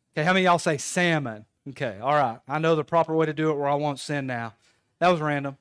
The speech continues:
Uh, but, uh, the Sermon on the Mount is one of those passages, and we've decided to go verse by verse through this. I want to tell you today that today's message, if there was ever a message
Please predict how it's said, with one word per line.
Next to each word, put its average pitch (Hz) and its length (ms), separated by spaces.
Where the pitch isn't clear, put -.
Uh, 156 280
but, 196 480
uh, 160 460
the 165 100
Sermon 214 300
on 208 120
the 185 40
Mount 180 300
is 170 180
one 170 160
of 160 60
those 156 180
passages, 147 560
and 131 100
we've 147 180
decided 143 420
to 131 60
go 135 260
verse 143 220
by 135 160
verse 127 280
through 139 280
this. 123 420
I - 140
want 208 240
to - 60
tell 214 160
you 180 180
today 143 580
that 160 260
today's 170 500
message, 147 560
if 135 100
there 156 140
was 135 240
ever 185 300
a 190 60
message 143 720